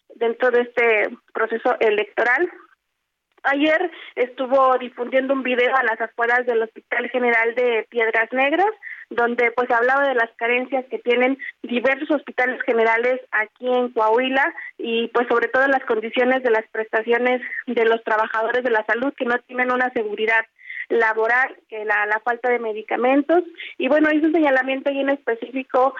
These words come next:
al secretario de Salud y, eh, a su hijo que va a inaugurar una, un viñedo en el municipio de,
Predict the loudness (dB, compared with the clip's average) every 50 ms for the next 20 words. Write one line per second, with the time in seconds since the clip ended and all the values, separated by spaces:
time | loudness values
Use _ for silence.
0 | -10 -8 -6 -4 -2 0 0 0 0 0 -2 -2 -4 -4 -4 -4 -4 -2 0 0
1 | 0 0 0 -2 -2 -2 -2 -2 0 0 -2 -2 -4 -6 -10 -10 -8 -6 -4 -2
2 | -2 -4 -4 -6 -12 -20 -20 _ _ -16 -16 -16 _ -4 -2 0 2 2 4 4
3 | 2 2 2 0 0 -2 -2 0 0 0 2 2 2 2 0 -2 -2 0 0 2
4 | 2 2 0 0 0 0 0 0 0 0 0 2 2 0 0 0 0 0 0 0
5 | -4 -6 -6 -8 -6 -4 -2 0 2 2 2 0 0 -2 -4 -4 -4 -8 -10 -12
6 | -12 -16 -20 -6 -2 0 2 2 2 0 -2 -4